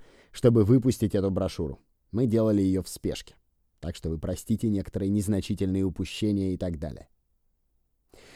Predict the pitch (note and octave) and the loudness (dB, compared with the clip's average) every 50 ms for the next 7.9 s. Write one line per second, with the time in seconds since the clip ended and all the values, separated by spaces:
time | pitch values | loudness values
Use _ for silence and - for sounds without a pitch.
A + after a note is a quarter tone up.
0 | - - - - - A2 A#2 C3+ C#3 C3 A#2+ A2+ G#2 - - C3+ A#2+ G2 G#2 F#2+ | -20 -20 -20 -2 4 6 8 8 8 8 8 6 4 6 6 6 6 6 4 0
1 | - A2+ A2+ G#2 - A#2+ B2+ C#3+ B2+ G#2+ F#2+ F2+ G2 G2 F2+ - C#3+ C#3 C3+ G#2 | 2 2 2 2 4 4 4 6 6 4 4 4 2 2 4 4 6 4 6 4
2 | G#2 - - A2+ F2 - G2+ G2 A2+ A2 - A2+ G2+ G2 G2 F#2+ - - A2 - | 0 0 0 -2 0 0 0 2 2 0 2 0 0 2 0 -2 -2 -6 -6 -4
3 | - A2+ F#2 - - - - _ _ _ _ _ - G#2+ G#2 G2+ G2+ F2 F#2 A#2+ | -2 -4 -4 -4 -8 -14 -18 _ _ _ _ _ -2 0 0 2 0 2 4 6
4 | C3 B2+ G#2+ - A2+ G2+ - A2 G#2 G2+ G2 F2+ F2+ G2+ F#2 - - F#2+ - - | 6 6 6 0 -2 -2 0 0 0 0 -2 -2 -4 -4 -6 -4 -6 -8 -8 -8
5 | - _ _ _ _ _ _ _ _ _ _ _ _ _ _ _ _ _ _ _ | -14 _ _ _ _ _ _ _ _ _ _ _ _ _ _ _ _ _ _ _
6 | _ _ _ - F2+ A2 G#2 - - G2+ G2 E2+ D2+ G#2 G#2 A2 A2+ G2+ G2 F#2 | _ _ _ -2 2 2 2 2 2 0 0 0 0 2 2 4 4 2 2 0
7 | F2 - F2+ - - F2+ E2+ E2+ E2 D2+ D2+ E2 D#2 - - F2 C#2+ | -2 -4 -8 -6 -4 -4 -4 -2 -4 -6 -8 -10 -12 -10 -8 -10 -10